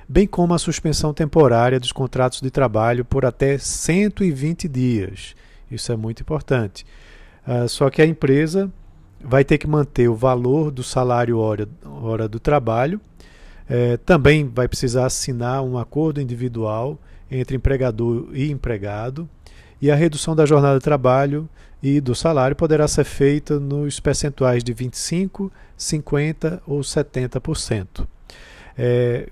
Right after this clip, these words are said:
como eu disse, essa M P prevê ainda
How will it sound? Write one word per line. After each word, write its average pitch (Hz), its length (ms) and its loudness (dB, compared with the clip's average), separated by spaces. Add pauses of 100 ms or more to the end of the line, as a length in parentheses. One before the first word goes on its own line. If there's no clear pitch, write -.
(100)
como 143 160 0
eu 135 60 4
disse, 139 360 4
essa 147 380 6 (360)
M 135 240 -2
P 131 200 0
prevê 127 580 0 (160)
ainda 123 580 -6